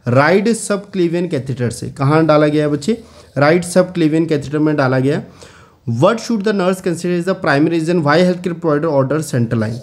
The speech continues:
अब ये कह रहा है कि उसको जो टीपीएन दिया जा रहा है ना, वो सेंट्रल लाइन के द्वारा ही क्यों दिया जा रहा है। याद रखना बच्चे, सेंट्रल लाइन के द्वारा जब आप टीपीएन देते हो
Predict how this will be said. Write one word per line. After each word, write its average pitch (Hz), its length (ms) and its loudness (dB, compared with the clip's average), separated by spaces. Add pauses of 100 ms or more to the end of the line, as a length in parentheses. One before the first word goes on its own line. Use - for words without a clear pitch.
(300)
अब 156 160 2
ये 220 100 6
कह 196 160 4
रहा 180 80 6
है 196 60 2
कि 214 120 -4
उसको 220 200 -4
जो 226 220 -2
टीपीएन 208 500 0
दिया 175 260 4
जा 190 160 2
रहा 165 100 0
है 160 80 2
ना, 175 200 0 (240)
वो 208 120 2
सेंट्रल 208 460 0
लाइन 220 220 2
के 220 100 -2
द्वारा 190 220 2
ही 202 240 2
क्यों 180 260 -4
दिया 135 180 -2
जा 120 100 -2
रहा 117 100 -6
है। 120 60 -4
याद 143 200 0
रखना 160 220 0
बच्चे, 180 300 2 (320)
सेंट्रल 170 400 2
लाइन 185 200 2
के 185 140 0
द्वारा 165 320 2
जब 160 200 -2
आप 156 200 0
टीपीएन 160 380 0
देते 147 220 0
हो 185 140 -2